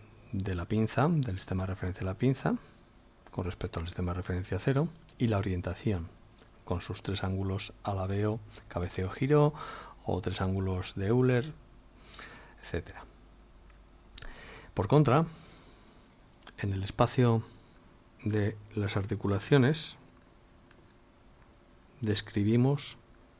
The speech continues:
la cadena cinemática abierta del robot.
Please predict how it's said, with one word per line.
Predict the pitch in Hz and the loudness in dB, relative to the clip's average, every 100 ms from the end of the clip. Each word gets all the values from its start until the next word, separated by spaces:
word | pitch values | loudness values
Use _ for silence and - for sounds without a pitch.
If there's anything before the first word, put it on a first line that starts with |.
| - | -8
la | 101 95 | -4 -2
cadena | 98 98 104 107 107 - - - - | -2 0 2 0 -2 -14 -20 -20 -12
cinemática | - 98 95 98 95 95 | -2 0 2 0 0 2
abierta | 110 127 - 90 | 2 0 -2 -6
del | 90 | -4
robot. | 92 92 - - | -4 -6 -8 -14